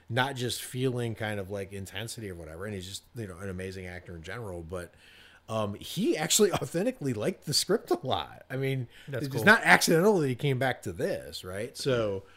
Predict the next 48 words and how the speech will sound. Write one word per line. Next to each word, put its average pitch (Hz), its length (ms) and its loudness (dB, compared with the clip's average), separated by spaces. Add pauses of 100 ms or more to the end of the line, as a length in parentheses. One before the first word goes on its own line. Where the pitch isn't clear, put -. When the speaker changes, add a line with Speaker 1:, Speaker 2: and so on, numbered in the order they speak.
(420)
Speaker 1:
um, 110 540 4
I 123 120 2
think 147 200 2
he 135 100 -2
trusted 127 480 0
that 110 140 -2
they 113 100 2
were 110 160 0
gonna 107 160 -2
make 104 240 -2
something 104 320 -4
better 98 380 -2
than 107 160 -2
you 135 120 -2
would 135 140 -2
suspect 143 460 -2
from 151 240 -8
the 160 100 -12
<laughs> - 140 -8
name 185 120 -4 (120)
Twins 147 400 -8
of 123 100 -8
Evil. 135 400 -6 (240)
But 185 100 8
his 196 140 6
imp-, 180 320 2 (220)
performance, 180 580 6
given 147 240 4
the 110 80 -2
context 139 640 -4
of 90 100 -10
everything, 80 400 -12
is 95 220 -12
just, - 240 -8 (360)
what'd 170 180 4
you 220 100 0
think 190 240 2
of 143 220 0
just 127 240 -8
his 139 120 -6
performances? 120 800 -8 (280)
Speaker 2:
He's 262 180 2
one 349 120 4
of 302 60 10
those 147 160 8
actors 143 600 4
where, 120 180 2
like, 110 400 4